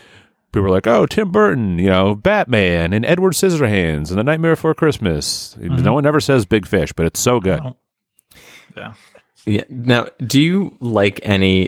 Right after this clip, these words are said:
Speaker 3: Tim Burton films post Big Fish?
Speaker 1: Um, I, w-, I honestly, could you name some? 'Cause I'm not.
Speaker 3: Yeah.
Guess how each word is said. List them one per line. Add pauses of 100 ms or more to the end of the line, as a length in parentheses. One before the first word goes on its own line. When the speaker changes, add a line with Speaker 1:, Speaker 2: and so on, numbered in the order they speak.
Speaker 3:
Tim
Burton
films (180)
post (140)
Big
Fish? (1800)
Speaker 1:
Um, (760)
I, (100)
w-,
I (100)
honestly,
could
you
name
some?
'Cause
I'm
not. (200)
Speaker 3:
Yeah.